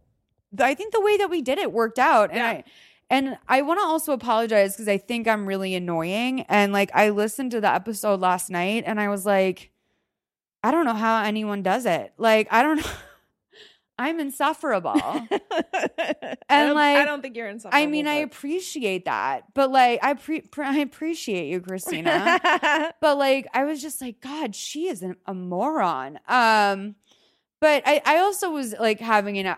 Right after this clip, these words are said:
Speaker 1: out-of-body experience
Speaker 2: Yeah, yeah, yeah.
Speaker 1: that day.
Speaker 2: It's very weird to listen to yourself, too.
Speaker 1: Yeah, but I kinda have to a
Speaker 2: No, I
Speaker 1: lot.
Speaker 2: know.
Speaker 1: But, like, so I'm ki-, I'm, I'm, I'm kind of used to my tics and stuff like that. I do cringe, though,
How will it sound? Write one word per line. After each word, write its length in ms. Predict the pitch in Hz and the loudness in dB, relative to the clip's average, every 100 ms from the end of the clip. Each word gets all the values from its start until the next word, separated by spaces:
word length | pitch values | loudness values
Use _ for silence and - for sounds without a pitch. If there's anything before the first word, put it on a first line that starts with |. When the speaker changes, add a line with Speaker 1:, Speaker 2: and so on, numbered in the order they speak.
| - | 0
Speaker 1:
out-of-body 540 | 202 190 175 165 180 | 0 2 0 0 0
experience 380 | 175 - 190 254 233 | -4 -6 -2 2 2
Speaker 2:
Yeah, 60 | |
yeah, 160 | 208 196 | 2 2
yeah. 100 | 160 | 0
Speaker 1:
that 200 | 156 147 | 0 -2
day. 420 | 147 135 107 - _ | -4 -4 -6 -10 _
Speaker 2:
It's 160 | 277 349 | -4 2
very 180 | 392 | 2
weird 240 | 339 262 226 | 2 -2 -2
to 80 | 240 | -6
listen 180 | 220 214 | -6 -10
to 60 | |
yourself, 340 | 170 190 175 - | -10 -10 -14 -14
too. 420 | 190 185 185 202 _ _ _ _ _ _ - | -12 -10 -10 -14 _ _ _ _ _ _ -10
Speaker 1:
Yeah, 340 | 262 381 370 | 0 4 4
but 120 | 359 349 | 2 -2
I 100 | 339 | -2
kinda 360 | 294 359 370 | -4 -2 -2
have 400 | 294 247 294 - | -2 0 0 -2
to 120 | - 202 | -10 -6
a 140 | 185 | -2
Speaker 2:
No, 120 | 175 | 2
I 120 | 170 170 | 4 4
Speaker 1:
lot. 60 | |
Speaker 2:
know. 340 | 160 196 220 233 _ _ _ _ - | 2 0 -4 -10 _ _ _ _ 0
Speaker 1:
But, 160 | 277 | 2
like, 400 | 277 269 262 - - | 4 4 2 -6 -6
so 160 | - | 0
I'm 140 | 285 277 | 0 0
ki-, 100 | 262 311 | -2 -2
I'm, 300 | - 277 240 - - | 0 -2 -2 -10 -4
I'm, 180 | 262 254 | -4 -2
I'm 360 | 269 285 262 - | -2 -2 -2 -8
kind 320 | - 311 392 381 | -6 0 4 4
of 120 | 202 | 4
used 580 | 202 247 247 - 185 _ | 2 2 0 -6 -12 _
to 120 | 233 | -4
my 200 | 214 185 | 0 0
tics 460 | 185 - 294 - - | 0 -2 -2 -2 -6
and 200 | 196 185 | -6 -4
stuff 240 | 185 175 | -2 0
like 180 | 175 175 | 0 0
that. 200 | 160 165 | 4 4
I 100 | 175 226 | 4 2
do 180 | 302 262 | 0 -2
cringe, 500 | - 214 208 196 170 | -4 -4 -4 -6 -2
though, 460 | 165 160 156 156 | 0 2 0 -4